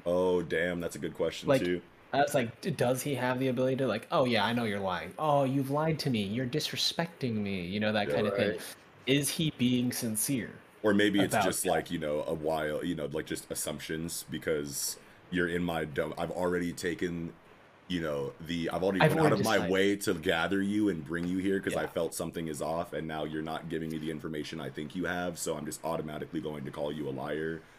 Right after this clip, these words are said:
Speaker 1: because, like, I'm right about everything
Speaker 2: Yeah.
Speaker 1: that I think
Speaker 2: Yeah.
Speaker 1: is true. <laughs>
Speaker 2: It
Speaker 1: Yeah.
Speaker 2: could be that. It could be
Speaker 1: Yeah.
Speaker 2: that or not, or just, like, I've made my decisions about this entire situation.
Speaker 1: Yeah.
Speaker 2: What you tell me is actually unimportant
Speaker 1: Right.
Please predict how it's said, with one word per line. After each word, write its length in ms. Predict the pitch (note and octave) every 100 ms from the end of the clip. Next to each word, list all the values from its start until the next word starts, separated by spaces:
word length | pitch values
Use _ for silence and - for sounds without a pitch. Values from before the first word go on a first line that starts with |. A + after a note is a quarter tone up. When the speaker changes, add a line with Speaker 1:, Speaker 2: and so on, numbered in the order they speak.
| - -
Speaker 1:
because, 280 | E2 D#2+
like, 180 | D#2+ D2 D#2+
I'm 160 | F2
right 200 | D#2 D#2
about 240 | D#2+ D#2 D#2
everything 360 | D#2 D#2+ D2+
Speaker 2:
Yeah. 60 | E2
Speaker 1:
that 80 | D2+
I 100 | D2
think 300 | C#2+ D#2+ D#2+ - - C#3+
Speaker 2:
Yeah. 220 | G#3 A3+
Speaker 1:
is 560 | A3 G3+ D3 F#2 G2+ -
true. 0 |
<laughs> 20 |
Speaker 2:
It 20 | C3
Speaker 1:
Yeah. 200 | A#2+ A2+
Speaker 2:
could 160 | F#3 B2+
be 80 |
that. 600 | B2 - E3 G3 F#3+ - -
It 80 | D3+ F#2
could 140 | B2+ F3
be 40 |
Speaker 1:
Yeah. 60 | A2+
Speaker 2:
that 340 | B2+ D#3+ -
or 100 | B2+
not, 340 | A#2+ B2+ D#3+ D3
or 180 | C#3 A#2+
just, 200 | A#2+ C#3
like, 140 | B2+ D3+
I've 120 | D3+
made 200 | D3+ D3
my 120 | C#3
decisions 460 | B2 C#3 C3 C3 A#2+
about 320 | A2+ A2+ - -
this 280 | A#2 -
entire 360 | A#2 - B2 C3
situation. 680 | - - B2 A#2+ A#2 A#2 G#2+ - - -
Speaker 1:
Yeah. 80 | B2
Speaker 2:
What 240 | C3+ C3+
you 120 | C#3 C#3
tell 300 | - B2+ B2+
me 260 | A#2+ G#2
is 140 | G2+ - A#2
actually 560 | A2+ - - C#3+ A2 -
unimportant 800 | G#2+ G2 F#2+ - A2 - F2
Speaker 1:
Right. 80 | G2